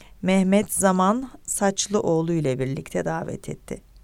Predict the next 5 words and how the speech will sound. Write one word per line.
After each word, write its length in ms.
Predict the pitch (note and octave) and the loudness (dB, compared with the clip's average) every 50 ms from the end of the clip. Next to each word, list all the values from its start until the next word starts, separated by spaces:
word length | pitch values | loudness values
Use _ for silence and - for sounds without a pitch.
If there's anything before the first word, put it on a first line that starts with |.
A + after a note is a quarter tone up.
| - - - - - - - - - - - | -20 -20 -20 -20 -20 -20 -20 -20 -10 -4 -2
İlk 200 | C#4+ D#4+ - - | -2 0 0 0
sorusu 540 | - - B3+ A#3+ A#3 A#3 - - C4+ A3 G3 | 4 6 6 6 6 4 2 0 2 4 6
banaydı. 480 | F3 D#3 D3 C3 A#2+ - E3 - - - - - - - - - - - - - - - - - - | 4 6 4 0 -2 -4 -6 -8 -10 -10 -12 -20 -20 -20 -20 -20 -20 -20 -20 -20 -20 -20 -20 -16 -10
"Sayın 460 | - - - - C#4 C#4 C4+ C4+ C#4 | -6 -2 2 4 4 4 4 2 0
Kulin, 320 | C4 - G3 D3 A#2 - | 0 2 2 2 2 0